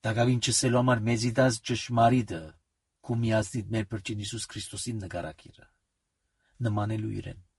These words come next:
և լեցնես մեր հոգիները քու Սուրբ Հոգիիդ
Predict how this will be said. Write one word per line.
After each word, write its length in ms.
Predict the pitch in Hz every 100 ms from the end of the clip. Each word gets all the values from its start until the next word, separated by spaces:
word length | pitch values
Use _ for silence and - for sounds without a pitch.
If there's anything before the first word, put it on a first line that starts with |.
| _ _ _ _ _ _ _ _ _ -
և 180 | 110
լեցնես 560 | 110 110 - 123 110 -
մեր 240 | 107 113
հոգիները 600 | 95 104 - 104 107 92 90 - _ _ _ _
քու 160 | -
Սուրբ 320 | - 120 -
Հոգիիդ 500 | 113 - 123 120 -